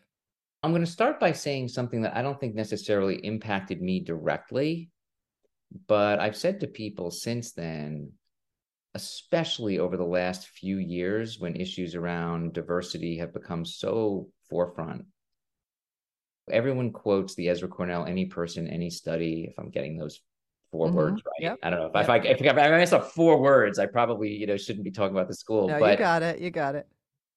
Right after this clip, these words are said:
Speaker 1: but what's missed in that, and I really appreciate this now that I've been on the Yale campus for almost a quarter of a decade, is it meant a lot more. Cornell let Blacks and women in almost immediately.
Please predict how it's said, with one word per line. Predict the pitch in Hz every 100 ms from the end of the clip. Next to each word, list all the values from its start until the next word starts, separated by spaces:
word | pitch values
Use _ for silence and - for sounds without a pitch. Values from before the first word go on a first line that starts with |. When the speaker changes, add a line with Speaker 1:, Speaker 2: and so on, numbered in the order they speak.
| _ -
Speaker 1:
but | 135
what's | 147 147
missed | 156 214 320 -
in | 113 98
that, | 80 71 65 - _ _ _ _ _ _ _ _ _ 107
and | 107
I |
really | 110 139 160 147
appreciate | - 117 113 101 92
this | 87 87
now | 92
that | 90
I've | 87 85
been | 90 85 85 - _ _ _ _ _ -
on | 90 85
the |
Yale | 82 82
campus | - 90 87 80 -
for | - 69 62 -
almost | 87 87 -
a |
quarter | - 82 78
of | 73
a |
decade, | 87 95 - 82 76 - _ _ _ _ _ _ _
is | 110 110 110 104 101 - _ _ _ _ _ -
it | 120
meant | 135 151 117
a |
lot | 104 92 85
more. | 90 90 - - _ _ _ -
Cornell | - 147 160 127 117 110 107 104 104
let | 98 98 95
Blacks | 98 104 107 104
and | 98
women | 101 95
in | 90 98 92 90 85 -
almost | 127 113 98 -
immediately. | 87 85 180 78 - 60 -